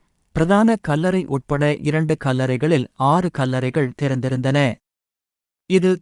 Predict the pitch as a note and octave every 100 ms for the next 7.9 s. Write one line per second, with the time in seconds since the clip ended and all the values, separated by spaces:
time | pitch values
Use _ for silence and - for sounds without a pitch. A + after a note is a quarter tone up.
0 | - D#3+ A3 G#3+ G3 G3+ D#3 C#3+ C#3 C#3
1 | D#3+ G3 F#3+ D3+ D3+ - C3+ C#3+ D3 C#3+
2 | F#3 - C#3 C3+ C3+ B2+ B2+ B2+ B2+ D#3
3 | D#3 - D#3+ E3 D3 C3 C3+ B2+ C3+ C#3+
4 | D#3 C#3 - _ _ _ _ _ _ _
5 | _ _ D#3+ G3+ A#3+ - A#3 - C#3+ D3
6 | C#3+ C#3+ E3 A3+ A3+ - D#3+ E3 D#3+ -
7 | F3 G#3 G#3+ F#3 C#3+ D3+ D3 C#3